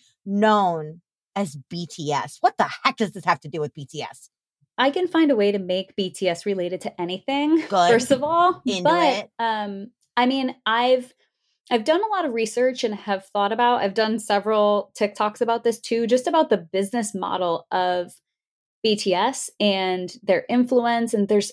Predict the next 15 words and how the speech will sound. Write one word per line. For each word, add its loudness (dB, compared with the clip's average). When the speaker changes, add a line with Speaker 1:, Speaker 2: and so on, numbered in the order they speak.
Speaker 2:
really 0
just -6
so 0
many 2
different 0
angles 2
that 0
you -6
can -4
look 0
at -6
this -2
band's 0
impact -4
through. -2